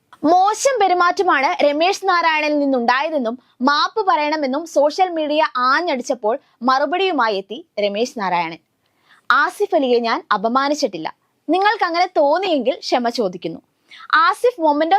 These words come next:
തരാനാണ് ഓടി വന്നതെന്ന് എനിക്കറിയില്ല. എനിക്ക് വലിപ്പച്ചെറുപ്പമില്ല. ഞാൻ വേദിയിലായിരുന്നില്ല നിന്നത്.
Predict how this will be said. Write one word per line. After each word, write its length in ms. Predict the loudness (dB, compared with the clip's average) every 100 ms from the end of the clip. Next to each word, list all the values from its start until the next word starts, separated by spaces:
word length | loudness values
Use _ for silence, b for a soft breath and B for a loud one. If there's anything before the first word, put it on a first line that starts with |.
| 0
തരാനാണ് 460 | 0 0 -2 0
ഓടി 340 | 0 2 2 0
വന്നതെന്ന് 580 | -2 -2 -2 -2 -4 -4
എനിക്കറിയില്ല. 680 | -2 0 0 -2 -4 -8 -12 _ _ -4
എനിക്ക് 280 | -2 -2 -2
വലിപ്പച്ചെറുപ്പമില്ല. 920 | 0 0 -2 -2 -2 -2 -2 -4 -8 _ b b b
ഞാൻ 280 | 0 0 0
വേദിയിലായിരുന്നില്ല 1040 | 0 0 0 2 2 0 -2 -2 0 0
നിന്നത്. 360 | -2 -6 -8